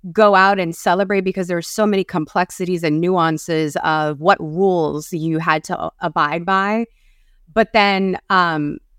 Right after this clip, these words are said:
the reception itself, you know, once we got the clearance and, you know, we're a totally independent film, not associated with the A M P T P,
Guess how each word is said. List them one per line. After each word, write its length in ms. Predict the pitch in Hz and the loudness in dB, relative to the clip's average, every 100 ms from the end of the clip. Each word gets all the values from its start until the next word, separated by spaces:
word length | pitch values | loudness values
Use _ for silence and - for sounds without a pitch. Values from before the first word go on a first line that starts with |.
| _ | _
the 160 | 190 190 | -2 0
reception 540 | 190 - 247 - 214 | 0 2 2 2 -4
itself, 480 | 170 - 214 202 190 | -4 0 4 4 4
you 80 | 196 | 0
know, 120 | 170 | 0
once 240 | 170 196 | 2 0
we 80 | 226 | 2
got 160 | 196 170 | 0 0
the 80 | 165 | -4
clearance 520 | - 196 190 190 190 | -2 0 0 0 0
and, 160 | 165 | 0
you 80 | 170 | 0
know, 120 | 165 | 0
we're 100 | 160 | -2
a 60 | 156 | -2
totally 340 | - 180 170 | -2 -2 -2
independent 640 | 165 165 170 160 151 143 - _ | -2 -4 -4 -4 -2 -4 -6 _
film, 500 | _ 190 175 165 156 | _ 0 0 0 0
not 180 | 160 165 165 | 0 0 -4
associated 520 | - 233 240 208 180 | 0 2 2 0 0
with 120 | 160 | -2
the 80 | - | -4
A 140 | 160 | -2
M 100 | 160 | -4
P 140 | - 165 | -4 -8
T 200 | - 147 | -6 -8
P, 420 | - 180 156 | -4 -4 -4